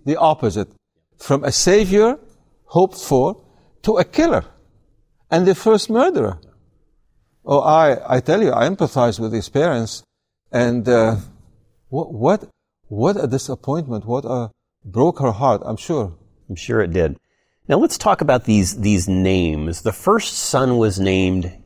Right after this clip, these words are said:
Speaker 2: Cain, and as I expect you're probably aware, the next son was Abel.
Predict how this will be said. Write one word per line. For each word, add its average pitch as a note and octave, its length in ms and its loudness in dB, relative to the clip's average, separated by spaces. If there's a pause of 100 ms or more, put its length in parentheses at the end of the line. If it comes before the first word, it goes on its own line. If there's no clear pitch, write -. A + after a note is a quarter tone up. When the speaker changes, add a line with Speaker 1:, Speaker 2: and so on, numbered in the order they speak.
(100)
Speaker 2:
Cain, E2 600 -2 (380)
and F#2+ 180 0
as F#2+ 340 -2 (200)
I F#2+ 100 0
expect - 380 -2
you're F#2 80 -2
probably G2 460 0
aware, F2 240 4
the A#2+ 100 -2
next A#2+ 300 -2
son F#2+ 360 0
was F#2+ 320 0 (280)
Abel. A#2+ 400 0